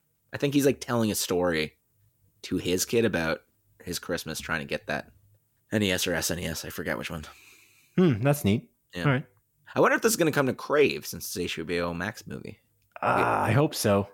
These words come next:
Speaker 2: It's
Speaker 1: Yeah.
Speaker 2: not one of the, the films that's supposed to be day and date in theaters, right?
Speaker 1: No, it, it is not, as far as I can
Speaker 2: Okay.
Speaker 1: tell.
Speaker 2: So this is more like, uh, American Pickle.
Speaker 1: Yeah,
Speaker 2: Your, one of your
Speaker 1: exactly.
Speaker 2: favorite movies of twenty twenty.
Speaker 1: I didn't like that movie. I actually didn't like it.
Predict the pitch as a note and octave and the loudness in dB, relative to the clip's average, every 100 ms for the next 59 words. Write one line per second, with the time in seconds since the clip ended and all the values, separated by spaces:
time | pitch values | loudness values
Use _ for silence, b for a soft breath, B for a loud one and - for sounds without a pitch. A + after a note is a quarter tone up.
0 | _ C#3+ C#3+ G3+ G3+ F#3 F3+ D3 D3 C#3 | _ 0 6 6 6 6 6 6 6 6
1 | A#2+ - A#2+ - C#3+ C#3 A2+ A#2 - B2 | 4 0 0 4 6 6 4 2 2 2
2 | A#2 A2+ G2+ A2+ A2 G#2+ A2 G#2 - G2 | 2 2 4 4 4 4 4 2 0 -2
3 | - G#2+ F#2+ E2 F2 G2+ G2+ D3+ - _ | 2 4 4 2 0 0 2 0 -4 _
4 | A2 A2+ G2 F2 F2+ - G2+ F#2 F#2+ D#2 | 2 4 4 2 0 2 2 4 2 0
5 | - - _ - - F2+ D#2+ C#2+ D#2+ A2 | -2 -8 _ -8 -2 0 2 0 0 0
6 | G2 F2 - - _ _ B B B B | -2 -4 -6 -12 _ _ B B B B
7 | B B D3+ F3+ F3+ F#3 F3+ D#3+ D3+ D3+ | B B 4 6 8 8 10 8 8 6
8 | B2+ A#2+ C3+ D3 D3+ C#3+ A#2+ C#3 - E2+ | 6 6 6 8 6 4 4 2 0 -8
9 | - - A2+ B2 A#2+ B2+ C3 A2+ A2 - | -12 0 4 6 6 6 6 6 4 4
10 | B2+ A2+ A2+ A2 A2 G#2 G2 - - - | 2 4 4 4 4 4 2 -2 -12 -4
11 | A2 G#2 - G2+ F2+ - - G#2+ A#2 B2 | 2 2 2 2 2 -2 -6 -2 0 0
12 | C#3 - C#2+ B1+ G#1 - _ _ _ _ | 0 -2 -4 -6 -12 -18 _ _ _ _
13 | _ - - - F2 F2+ - | _ -14 -10 -8 -8 -10 -12